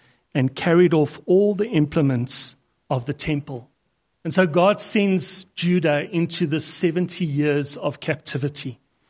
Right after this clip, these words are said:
seventy years of punishment um, on the nation. And one of the primary reasons he did that was because they, they disobeyed God's law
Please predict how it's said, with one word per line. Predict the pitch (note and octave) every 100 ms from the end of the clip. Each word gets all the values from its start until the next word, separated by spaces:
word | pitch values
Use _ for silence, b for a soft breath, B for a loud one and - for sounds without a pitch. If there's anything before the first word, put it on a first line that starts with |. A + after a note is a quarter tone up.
| b b b b
seventy | - - G3 A3 - G3
years | E3 E3 E3+ D#3+
of | -
punishment | - F3+ F#3 F3+ D3+ C3 B2+ - b b b b b b -
um, | D3 C#3 D3 -
on | F3
the | F#3+
nation. | F3+ C#3 C#3 - C#3 C#3+ -
And | - D#3
one | F#3+
of | C4+
the | A#3
primary | - A3 A3 A3+
reasons | F3+ F3 F3+ F#3+ E3+
he | -
did | C#3+ - E3
that | E3 B2+ -
was | D3+ D3
because | D3+ - F#3+ G3 F#3
they, | F#3+ F3+ D3 - _
they | D3+ C#3+ C3 C3+ -
disobeyed | F#3+ - D#3+ D#3+ D#3 D#3 -
God's | D#3 E3+ - D3+
law | D3 B2+ A#2+